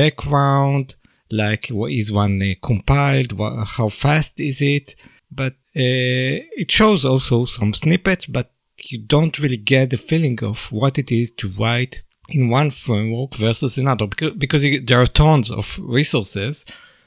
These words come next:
that show you, uh, all these, uh, aspects, like how happy are the users, the Google Trends, how many are, have installed, but how does it actually feel to write an app?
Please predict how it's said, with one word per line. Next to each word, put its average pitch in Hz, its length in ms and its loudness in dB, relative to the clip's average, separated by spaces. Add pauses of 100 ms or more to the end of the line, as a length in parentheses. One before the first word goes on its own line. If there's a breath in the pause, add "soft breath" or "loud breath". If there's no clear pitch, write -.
(140 loud breath)
that 117 260 0
show 139 300 2
you, 110 360 -2 (500 loud breath)
uh, 107 760 -2 (100)
all 131 160 4
these, 117 380 0
uh, 104 140 2 (200)
aspects, - 500 -4
like 104 280 -2 (300)
how 110 300 2
happy 110 400 -2
are 107 180 -2
the 107 160 -4
users, 113 640 0
the 107 120 -2
Google 107 440 -4
Trends, 123 560 2
how 110 200 0
many 113 360 0
are, 110 240 -4 (200)
have 120 180 2
installed, 143 600 0 (580 soft breath)
but - 200 -4
how 190 240 2 (140)
does 165 160 0
it 156 220 -4
actually 151 400 4
feel 151 240 4
to 107 160 2
write 98 200 -2
an 101 100 -2
app? 92 200 0